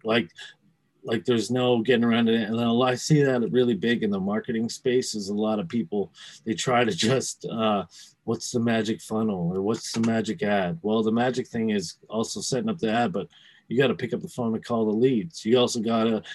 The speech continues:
do your follow-up. You also need to make sure you're delivering and over-delivering, right? Like,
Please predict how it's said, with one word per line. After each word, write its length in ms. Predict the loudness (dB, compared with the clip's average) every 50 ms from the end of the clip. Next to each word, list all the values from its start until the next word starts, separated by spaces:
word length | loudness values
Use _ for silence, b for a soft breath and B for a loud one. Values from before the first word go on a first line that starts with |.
| B _
do 100 | -2 0
your 140 | 0 0 0
follow-up. 640 | 0 0 2 4 4 4 4 2 2 -2 -4 -2
You 140 | 2 4 4
also 260 | 4 2 0 -2 -2
need 280 | -2 0 0 0 0 -2
to 120 | -2 -2 -2
make 160 | 0 0 -2
sure 160 | -2 -2 0
you're 120 | 0 0 0
delivering 760 | 0 0 0 2 2 0 0 -2 -2 -2 -2 -2 -2 -2 -2
and 100 | -2 0
over-delivering, 760 | 2 2 2 2 2 0 0 0 2 0 0 -2 -4 -4 -6 -10 -8
right? 260 | -4 0 0 0 2
Like, 180 | 0 -2 -2